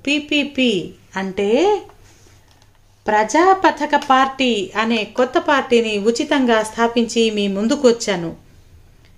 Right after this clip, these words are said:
నన్ను ఉచితంగా ఆశీర్వదించవలసిందని సవినయంగా మనవి చేసుకుంటున్నాను అంటూ సభనంతా ఓ మారు కలయజూశాడు సదయ్య.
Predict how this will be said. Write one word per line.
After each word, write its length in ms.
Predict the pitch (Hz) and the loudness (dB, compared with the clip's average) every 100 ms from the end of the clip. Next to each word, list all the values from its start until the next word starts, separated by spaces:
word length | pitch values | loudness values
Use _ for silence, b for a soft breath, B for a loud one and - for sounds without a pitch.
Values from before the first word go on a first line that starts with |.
| b b b | b b b
నన్ను 500 | 277 339 349 269 320 - - | 4 6 6 6 0 -4 -2
ఉచితంగా 600 | 208 247 349 403 403 370 | 2 4 4 4 4 4
ఆశీర్వదించవలసిందని 1700 | 320 233 277 320 370 349 294 277 285 262 254 254 240 233 233 247 262 | 4 4 2 2 2 2 0 -2 -2 -2 -2 -2 -2 0 0 0 -2
సవినయంగా 800 | - 202 214 247 254 233 220 208 | -4 0 2 4 2 2 0 -2
మనవి 360 | 190 202 254 269 | -2 0 0 2
చేసుకుంటున్నాను 840 | 247 - - 196 190 185 175 165 160 - _ _ - _ _ _ _ _ _ _ _ _ - | 2 2 -2 -6 -6 -4 -4 -4 -8 -16 _ _ -20 _ _ _ _ _ _ _ _ _ -18
అంటూ 500 | 214 202 214 208 202 | -14 -6 0 2 0
సభనంతా 800 | - 208 214 277 269 233 214 196 | 0 -2 0 2 2 2 2 2
ఓ 180 | 190 190 | 0 0
మారు 300 | 190 220 233 | 0 0 0
కలయజూశాడు 840 | 233 180 202 262 254 240 220 226 | -2 -2 2 2 0 0 -2 -2
సదయ్య. 460 | 233 170 165 165 | -2 -2 -2 -4